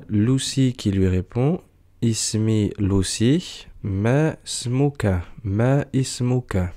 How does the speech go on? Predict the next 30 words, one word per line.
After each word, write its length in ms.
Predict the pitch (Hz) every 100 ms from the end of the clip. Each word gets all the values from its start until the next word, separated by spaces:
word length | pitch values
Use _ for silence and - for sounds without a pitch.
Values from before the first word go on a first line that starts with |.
| -
Ismi 420 | 123 131 135 131 123
Lucy 520 | 113 107 - 147 185
qui 120 | 110
veut 140 | 98
dire 400 | 95 98 92 - -
mon 380 | 104 113 131 127
nom 340 | 123 127 123 127 - -
est 300 | 113 120 101 - -
Lucie, 840 | 101 101 - - 143 185 - -
ma 440 | 98 101 127 156 - -
ismuka, 800 | 123 - 123 127 143 - 104 87 - - -
quel 240 | 117 117
est 140 | 113
ton 180 | - 95
nom 300 | 92 110 139 - - - -
à 300 | 113 135 - -
un 280 | 117 117
homme. 280 | 101 92 92 -
Enfin, 500 | 120 110 - 120 156 -
on 100 | 113
finit 340 | - 113 123 123
par 200 | 107 98
la 140 | 92
dernière 540 | 95 127 139 131 113
phrase 580 | - - 113 113 98 92 - - 117
que 240 | 98 95
Samir 540 | 90 - 110 117 107 98
lui 160 | 95
répond, 460 | 92 90 - 120 160 - -
Ismi 720 | 110 101 - 104 107 127 147